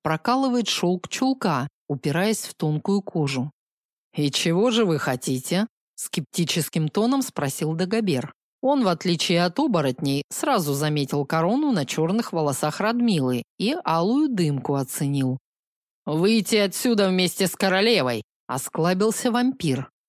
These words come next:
«Предсказание должно свершиться!» «Так оно уже свершилось!» скучающим тоном сказал король. «Вы провели коронацию старинной женской короной. Леди Радмила стала королевой Индерии,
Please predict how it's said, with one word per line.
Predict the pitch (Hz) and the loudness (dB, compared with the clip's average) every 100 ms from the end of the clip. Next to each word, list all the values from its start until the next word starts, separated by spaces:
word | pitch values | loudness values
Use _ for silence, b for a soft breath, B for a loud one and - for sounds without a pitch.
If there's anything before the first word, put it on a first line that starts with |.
| - | -4
«Предсказание | 147 156 - 180 170 247 214 139 | -2 0 0 0 2 2 2 0
должно | 135 147 143 170 | 0 0 2 0
свершиться!» | 160 190 180 - 302 - - 107 - _ _ _ _ _ | 0 0 0 2 0 0 -4 -8 -10 _ _ _ _ _
«Так | 135 127 | -6 -2
оно | 135 135 143 | -2 0 0
уже | 160 220 269 | 0 0 -2
свершилось!» | - 302 302 - - 160 185 233 - - _ _ - | -2 -4 -2 -2 0 0 0 -2 -8 -18 _ _ -14
скучающим | - 214 202 - 381 208 - 160 151 | -6 -2 0 0 2 2 2 0 0
тоном | - 339 330 302 | 0 0 0 -2
сказал | - 165 147 156 160 | -2 -2 0 -2 0
король. | 247 262 160 120 - _ _ - | 0 2 0 -2 -6 _ _ -2
«Вы | 165 240 370 | 2 4 2
провели | - 302 254 247 339 | 2 2 4 4 2
коронацию | - 180 147 151 190 - - 320 | 2 2 2 2 0 -2 0 0
старинной | - - 151 135 151 185 254 | 0 -2 0 0 0 0 0
женской | 165 139 135 - 180 | 0 0 -2 -2 -2
короной. | 175 262 320 285 143 117 110 _ _ | 0 0 0 0 0 -2 -6 _ _
Леди | 175 202 208 196 | 0 2 4 4
Радмила | 196 190 170 196 247 349 359 | 4 2 2 2 2 0 -4
стала | - - - 160 156 | -8 -8 -2 0 0
королевой | 151 165 165 160 165 180 | 0 0 2 2 2 2
Индерии, | 196 208 320 214 127 120 | 2 2 0 0 -2 -4